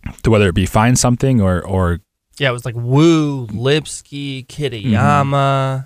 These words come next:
Speaker 2: who had actually been playing a little bit better 'cause he had played well at Honda. But, you know, and Wu had a couple good, decent starts coming into this, which is why I backed him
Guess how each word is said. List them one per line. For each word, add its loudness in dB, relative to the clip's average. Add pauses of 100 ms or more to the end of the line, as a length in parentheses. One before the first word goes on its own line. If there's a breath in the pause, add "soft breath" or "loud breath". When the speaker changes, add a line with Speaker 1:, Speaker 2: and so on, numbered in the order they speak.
(160)
Speaker 2:
who -2
had 2
actually -2
been -8
playing -2
a -4
little -4
bit -10
better -4
'cause -14
he -10
had -12
played -8
well -8
at -14
Honda. -6
But, -12 (640)
you -6
know, -10 (100)
and -4
Wu 4
had 2
a -2
couple -2
good, -2 (800)
decent -6
starts -10 (260)
coming -8
into -10
this, -12
which -16
is -16
why -10
I -14
backed -10
him -18